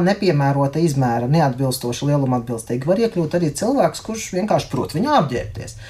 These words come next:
Tad, eh, šeit mēs runājam par, piemēram, pārāk nospiestiem muskuļiem. Sportisti ir spēcīgi ļaudis, viņi to neizjūt. Tad cilvēks pats par sevi neizjūt, viņš vienkārši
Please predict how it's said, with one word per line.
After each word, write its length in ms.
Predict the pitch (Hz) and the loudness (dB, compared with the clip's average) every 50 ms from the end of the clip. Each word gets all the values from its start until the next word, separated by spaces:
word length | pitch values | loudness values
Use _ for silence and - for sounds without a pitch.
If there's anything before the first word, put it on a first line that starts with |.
| - - - - | -18 -18 -4 0
Tad, 220 | - 226 226 202 | 2 2 4 4
eh, 80 | 175 165 | 2 2
šeit 220 | - 208 226 233 | 2 2 2 2
mēs 160 | 226 170 143 - | 2 2 2 2
runājam 300 | 185 208 208 185 156 139 | 2 4 4 4 2 2
par, 140 | 147 139 - | 0 0 0
piemēram, 320 | 175 185 180 156 147 139 | 2 2 2 2 2 2
pārāk 320 | 135 160 165 175 170 135 135 | 2 2 4 4 2 2 2
nospiestiem 480 | 151 156 156 - 139 127 - - 120 120 | 0 -2 -2 -2 -4 -6 -6 -6 -4 -2
muskuļiem. 540 | 127 143 143 - - 104 98 98 - - - - - - - - - | -2 -2 -4 -4 -6 -6 -6 -6 -6 -8 -10 -14 -16 -20 -20 -20 -18
Sportisti 600 | - - - - 160 - - - 127 - - 147 | -18 -6 0 2 2 2 2 -2 -8 -6 -6 -6
ir 60 | 135 | -8
spēcīgi 540 | - - - 175 147 143 - - 104 127 139 | -4 0 2 2 2 0 -2 -6 -4 0 2
ļaudis, 400 | 165 165 151 117 107 110 - - | 4 4 4 2 0 -4 -8 -8
viņi 440 | 139 143 147 147 139 135 131 127 123 - | -4 -2 0 0 0 0 -2 -4 -6 -4
to 140 | - 151 | -2 0
neizjūt. 720 | 143 151 151 147 131 117 - - 95 - - - - - - - | 2 2 2 2 0 -2 -4 -8 -12 -12 -12 -16 -20 -20 -20 -10
Tad 140 | - 143 135 | -8 -8 -4
cilvēks 460 | - 170 165 143 135 123 - - 139 131 - | -2 0 2 2 2 0 0 -4 -10 -12 -4
pats 220 | - 156 156 - - | -2 0 0 0 -2
par 120 | - 147 | -4 -4
sevi 340 | - - 151 143 127 131 127 | -4 0 0 0 0 0 0
neizjūt, 580 | 147 156 160 185 208 202 208 220 214 208 202 - - - - - - - | 0 0 2 2 2 2 2 2 2 0 0 -2 -8 -16 -20 -20 -8 0
viņš 320 | 156 175 170 160 - - | 2 4 4 4 2 0
vienkārši 540 | 147 170 165 151 143 135 131 127 - - 147 | 0 2 2 2 4 2 2 2 2 0 0